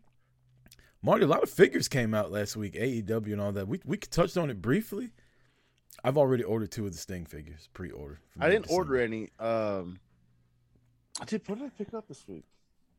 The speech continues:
Speaker 2: I picked up a figure this week. I can't remember what I picked up. Go ahead and continue. Go talk about the figures that
Speaker 1: Oh, I
Speaker 2: came
Speaker 1: was
Speaker 2: out.
Speaker 1: just gonna say I pre-ordered two of the Sting ones, hoping that I'll get one of the chases.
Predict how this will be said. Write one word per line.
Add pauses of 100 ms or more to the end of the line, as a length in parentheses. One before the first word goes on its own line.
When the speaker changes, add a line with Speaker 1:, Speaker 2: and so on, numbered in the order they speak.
(960)
Speaker 2:
I
picked
up
a
figure
this
week.
I
can't
remember
what
I
picked
up. (1120)
Go
ahead
and
continue.
Go
talk
about
the
figures
that
Speaker 1:
Oh,
I
Speaker 2:
came
Speaker 1:
was
Speaker 2:
out.
Speaker 1:
just
gonna
say
I
pre-ordered
two
of
the
Sting
ones,
hoping
that
I'll
get
one
of
the
chases.